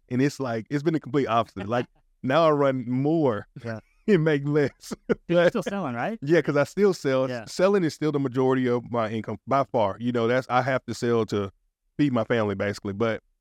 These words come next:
Speaker 1: it's, um, it, it, it's not what, you know, I, I'll be honest, it's not what I thought it is, but I, I do love it. You know, I'm in that leadership role where I get to help people become successful. And that's something I really like doing, which I, you know, I didn't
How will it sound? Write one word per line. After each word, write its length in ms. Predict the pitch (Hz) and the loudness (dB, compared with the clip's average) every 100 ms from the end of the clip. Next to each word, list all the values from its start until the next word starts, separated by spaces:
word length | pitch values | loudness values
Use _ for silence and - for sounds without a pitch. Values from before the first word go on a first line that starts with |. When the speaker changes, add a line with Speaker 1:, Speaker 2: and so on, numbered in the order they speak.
| _ _ _ | _ _ _
Speaker 1:
it's, 260 | 127 139 - | -2 0 2
um, 500 | 131 123 113 104 87 _ | 2 2 0 -2 -6 _
it, 140 | 135 135 | -6 -6
it, 240 | 143 135 - | -4 -6 -2
it's 180 | 143 127 | -2 0
not 340 | 135 151 156 | 0 2 0
what, 220 | 143 143 | -2 -2
you 120 | 131 | 0
know, 120 | 139 123 | 0 0
I, 200 | 117 123 | 0 -2
I'll 100 | 127 | -2
be 140 | 131 135 | 0 2
honest, 220 | 139 120 | 0 -2
it's 80 | 117 | -2
not 280 | 135 147 147 | 0 0 0
what 120 | 143 | 0
I 100 | 120 | 0
thought 240 | 120 123 | 0 0
it 80 | 139 | 0
is, 280 | 147 151 127 | 0 -2 -4
but 180 | 113 127 | -4 0
I, 180 | 120 - | 0 0
I 120 | 120 | -2
do 240 | 113 139 143 | 0 0 0
love 260 | 127 117 | 0 0
it. 120 | 104 - | -4 -4
You 100 | 120 | -2
know, 140 | 120 | 0
I'm 140 | 123 143 | 2 2
in 60 | 147 | 0
that 140 | 131 | 0
leadership 420 | 135 143 131 131 104 | 0 -2 -4 -4 -2
role 420 | 117 123 120 123 _ _ _ - | 0 0 0 -4 _ _ _ -8
where 180 | 113 123 | 0 2
I 140 | 135 | 2
get 180 | 139 143 | 0 -2
to 80 | 113 | -4
help 320 | 98 127 117 | -2 0 0
people 320 | - 131 117 110 | -2 -2 0 -4
become 440 | 104 - 120 117 | -4 -2 0 0
successful. 640 | - 104 - 113 - 117 120 _ _ _ - | -4 -6 -2 -2 -2 -4 -6 _ _ _ -8
And 400 | 131 127 123 117 - _ | -2 0 2 -2 -6 _
that's 300 | 117 143 156 | -2 0 0
something 560 | - 165 147 143 120 - - | 0 -2 0 0 -2 -4 -4
I 140 | 117 | -2
really 400 | 120 120 139 135 | 0 0 0 0
like 360 | 120 120 110 107 | 0 0 -2 -2
doing, 340 | 123 123 107 | -2 -2 -2
which 160 | 110 113 | -4 -2
I, 180 | 135 139 | -2 -2
you 160 | 135 147 | 0 0
know, 160 | 123 | 2
I 120 | 120 | 2
didn't 260 | 156 147 120 | 0 -2 -4